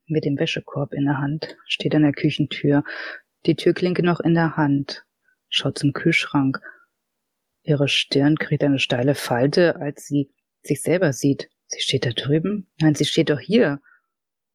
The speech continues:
Wer ist das da drüben, die genauso aussieht wie sie selber, die gerade die Tür seelenruhig zumacht, rüberblinzelt, aber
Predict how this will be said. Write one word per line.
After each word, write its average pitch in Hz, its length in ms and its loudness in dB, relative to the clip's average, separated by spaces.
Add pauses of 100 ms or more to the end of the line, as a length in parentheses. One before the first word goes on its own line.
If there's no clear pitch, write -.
(120)
Wer 160 200 0
ist - 160 0
das 339 120 0
da - 120 -10
drüben, 147 580 -2 (220)
die 143 180 -4
genauso 143 440 0
aussieht 139 480 0
wie 151 100 2
sie 143 100 0
selber, 147 460 2 (880)
die 143 320 2 (240)
gerade 143 400 0
die 139 240 -2
Tür 175 420 4
seelenruhig 160 880 2
zumacht, 180 680 0 (600)
rüberblinzelt, 160 960 0 (680)
aber 147 500 -2